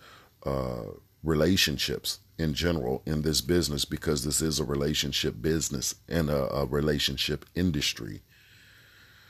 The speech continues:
where things are very important. Uh, one thing that pops out additional,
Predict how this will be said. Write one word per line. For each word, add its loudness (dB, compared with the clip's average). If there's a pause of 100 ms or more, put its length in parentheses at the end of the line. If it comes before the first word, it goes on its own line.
(380)
where 6
things 4
are 0
very 4
important. 2 (680)
Uh, -2 (240)
one 6
thing 2
that 0
pops 2
out 2
additional, -2